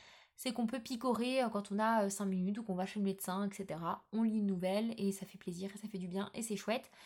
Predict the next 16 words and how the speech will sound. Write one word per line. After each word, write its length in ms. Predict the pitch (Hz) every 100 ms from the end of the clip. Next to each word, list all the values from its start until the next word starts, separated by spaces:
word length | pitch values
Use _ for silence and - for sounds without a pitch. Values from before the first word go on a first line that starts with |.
| -
sans 220 | - 269 240
pour 160 | 262
autant 240 | 233 233 240
se 120 | 208
lancer 220 | 202 233
dans 160 | 220 190
un 60 |
roman 240 | 175 185 208
de 40 |
quatre 180 | 202 190
cents 140 | 185
pages. 300 | 190 233 - - - _
Donc 80 | 196
ça, 120 | 262
j'aime 180 | 254 208
beaucoup. 360 | 226 262 269